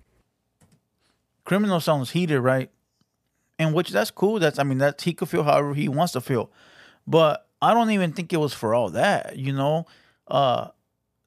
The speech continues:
listen, bro, people speak on podcasts. They're only answering questions, right? I asked Spider Loc a question. He answered it. Like,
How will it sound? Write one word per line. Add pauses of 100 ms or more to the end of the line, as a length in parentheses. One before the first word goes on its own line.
listen,
bro, (680)
people
speak (100)
on
podcasts. (200)
They're
only
answering
questions,
right? (500)
I
asked (100)
Spider
Loc
a
question.
He
answered
it.
Like,